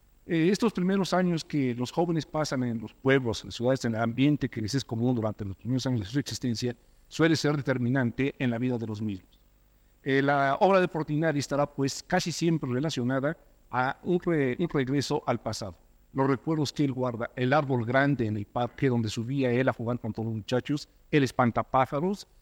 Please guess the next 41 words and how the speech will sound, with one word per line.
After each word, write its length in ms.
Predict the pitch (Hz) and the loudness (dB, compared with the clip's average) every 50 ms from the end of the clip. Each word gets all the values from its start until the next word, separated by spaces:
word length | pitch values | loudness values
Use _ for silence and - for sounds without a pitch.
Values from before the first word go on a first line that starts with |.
| - - - | -20 -20 -4
de 200 | 123 131 127 120 | 2 4 4 4
los 600 | 120 117 117 113 110 113 104 101 - - - - _ _ | 4 4 2 2 0 -2 -4 -4 -6 -8 -12 -16 _ _
predios 400 | - 135 139 147 131 127 123 110 | 2 2 4 4 4 2 2 0
del 140 | 120 113 - | 0 -2 -2
padre 240 | - 135 127 127 120 | 0 0 0 2 2
donde 160 | 117 110 107 | 0 -2 -2
estaba 260 | - - 131 120 110 | -4 -6 -6 -6 -6
la 80 | 110 - | -8 -6
siembra, 460 | - 131 131 131 131 143 170 175 - _ _ _ _ _ _ _ | -4 0 0 0 2 0 -2 -2 -4 _ _ _ _ _ _ _
el 600 | - 135 131 127 123 123 120 117 117 110 107 - _ _ | -4 -2 0 2 2 0 0 0 -2 -4 -8 -10 _ _
circo, 640 | - - 147 151 160 - - - - 180 202 196 - _ _ _ _ - | -10 -4 0 2 0 0 0 -2 -2 0 0 -2 -4 _ _ _ _ -2
el 180 | 135 123 110 | -2 -2 0
tío 200 | - 127 120 120 | 0 0 0 2
Vivo, 420 | 139 156 156 143 151 160 180 - _ _ _ _ _ _ | 0 -2 -4 -2 -4 -4 -4 -6 _ _ _ _ _ _
en 140 | - 156 - | -2 0 2
fin, 220 | 185 175 147 127 | 2 2 2 2
los 140 | 131 127 - | 0 -2 -2
juegos 280 | - 156 147 135 139 127 | -2 -2 -2 -2 0 0
de 300 | 131 117 113 107 104 - - | 0 0 -2 -2 -4 -6 -4
los 280 | 120 117 113 110 117 | -2 -2 0 0 2
niños, 400 | 143 151 135 120 123 127 - - - - | 2 2 4 2 0 0 -4 -8 -4 0
eh, 240 | 127 120 117 117 - | 2 2 2 2 0
con 120 | 120 117 | 0 0
las 120 | 120 127 - | 0 0 -2
canicas, 460 | - 120 135 143 - - 139 135 - | 0 0 0 0 0 0 -4 -6 -4
todo 300 | _ - 165 151 143 139 | _ -4 -2 0 0 -2
esto 280 | 127 - - 127 123 - | -2 -2 -4 -4 -4 -4
habrá 220 | 120 123 123 120 | -4 -4 -4 -4
siempre 400 | - - 123 120 117 127 120 120 - - | -2 -2 -2 0 0 -2 -4 -4 -4 -4
que 320 | - 123 113 107 98 - _ _ _ _ _ _ _ | -2 0 0 0 -2 -6 _ _ _ _ _ _ _
de 100 | 123 120 | -2 -2
repetirse 640 | 123 143 - 123 - - 131 123 - - 127 123 - | 0 0 -2 -2 -2 0 0 0 0 0 -2 -2 -2
en 140 | - 123 117 | -2 0 2
la 60 | 117 | 2
obra 160 | 117 117 113 113 | 2 2 0 -2
de 40 | |
Portinari. 480 | - - 110 104 - 101 98 92 82 - _ _ _ _ _ _ _ _ _ _ | -4 -6 -8 -10 -10 -10 -10 -10 -12 -14 _ _ _ _ _ _ _ _ _ _
Pero 140 | 135 147 180 | 0 2 2
no 60 | 202 | 2
solamente 520 | - 190 175 170 170 175 170 160 - 151 | 2 0 0 0 0 -2 -2 -4 -4 -6
esto, 220 | 131 - - - | -6 -6 -8 -12